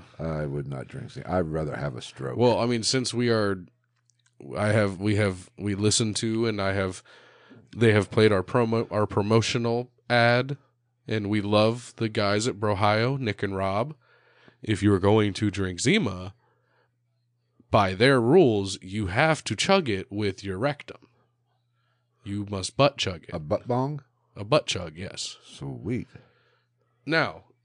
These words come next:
Speaker 2: oh, excuse me.
Speaker 1: McCormick,
Speaker 2: Anyway.
Speaker 1: they have an alcoholic Fresca.
Speaker 2: Dude, they have an alcoholic everything. They have fucking, uh, a mountain, a, f-, a spiked Mountain Dew,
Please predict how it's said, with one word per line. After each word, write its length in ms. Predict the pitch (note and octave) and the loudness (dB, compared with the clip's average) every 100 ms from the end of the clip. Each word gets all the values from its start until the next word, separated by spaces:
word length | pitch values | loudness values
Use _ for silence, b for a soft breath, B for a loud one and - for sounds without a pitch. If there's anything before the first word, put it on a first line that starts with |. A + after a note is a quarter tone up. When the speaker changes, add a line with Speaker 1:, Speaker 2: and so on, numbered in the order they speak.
| _ _ _ _ _ - - | _ _ _ _ _ -20 -20
Speaker 2:
oh, 140 | - - | -18 -16
excuse 400 | - - - - | -14 -14 -16 -18
me. 100 | - - - _ _ _ _ D#2+ | -18 -20 -20 _ _ _ _ -10
Speaker 1:
McCormick, 180 | - | 2
Speaker 2:
Anyway. 260 | D#3+ F3+ G#2+ - _ - | 4 4 0 -10 _ -8
Speaker 1:
they 80 | D#2+ | -6
have 120 | D2+ | -6
an 80 | - | -8
alcoholic 460 | D2 F#2+ - D#2 B1+ - | -8 -8 -6 -8 -8 -8
Fresca. 500 | F2+ B2 - - - _ _ B B B B B B - | -8 -8 -10 -16 -16 _ _ B B B B B B 0
Speaker 2:
Dude, 140 | C#3+ | 2
they 60 | D#3+ | 4
have 100 | D3+ | 2
an 60 | |
alcoholic 420 | C3 G#2 G#2+ G2+ | 0 -2 -2 -2
everything. 400 | G2 G2 F#2+ F#2+ | -4 -6 -6 -4
They 100 | G#2 A#2 | 0 2
have 200 | A#2+ - | 2 -2
fucking, 560 | G2+ B2+ A#2+ G#2+ G2+ - | -6 -4 -4 -6 -10 -6
uh, 280 | G#2+ G2 D#2+ | -4 -4 -4
a 80 | G#2 | -6
mountain, 520 | G2+ A2 A#2 A2 - | -4 -4 -4 -8 -6
a, 60 | G2+ | -6
f-, 160 | F2+ | -6
a 200 | G2+ G#2+ F#2+ | -6 -6 -6
spiked 400 | E2 - B2 A#2+ | -6 0 0 0
Mountain 320 | A#2+ A#2 G#2 G2+ | -2 -4 -4 -2
Dew, 540 | A#2 A#2 A2+ A#2 | 0 0 0 -4